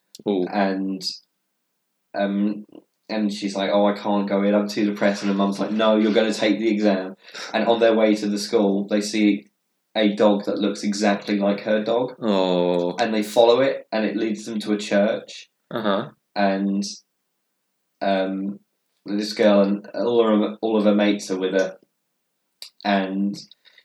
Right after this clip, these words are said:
Speaker 2: she's like, they see a, a statue of the Virgin Mary.
Speaker 1: Mm-hmm.
Speaker 2: And it's like, "Oh, we, if we pray to it, maybe
Speaker 1: Yeah.
Speaker 2: we'll get a good result."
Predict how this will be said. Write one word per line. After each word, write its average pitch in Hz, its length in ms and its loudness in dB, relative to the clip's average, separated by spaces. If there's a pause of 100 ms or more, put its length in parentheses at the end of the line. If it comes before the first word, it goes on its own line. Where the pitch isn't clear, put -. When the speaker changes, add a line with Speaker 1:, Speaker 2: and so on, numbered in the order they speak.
(140)
Speaker 2:
she's 101 200 -8
like, - 240 -6 (420)
they 113 120 0
see 110 220 0
a, 101 220 0
a 107 140 2
statue 101 420 -2
of 98 60 -2
the 95 60 -10
Virgin 98 300 0
Mary. 95 460 -2 (100)
Speaker 1:
Mm-hmm. 98 320 -6
Speaker 2:
And 101 100 -4
it's 101 120 -6
like, 101 160 -2
"Oh, 104 220 0
we, 107 280 -4 (220)
if 113 140 -4
we 107 120 0
pray 107 460 2
to 98 180 0
it, 95 240 0
maybe 107 260 4
Speaker 1:
Yeah. 90 140 6
Speaker 2:
we'll 101 100 4
get 101 220 4
a 101 40 -2
good 101 200 0
result." 98 540 0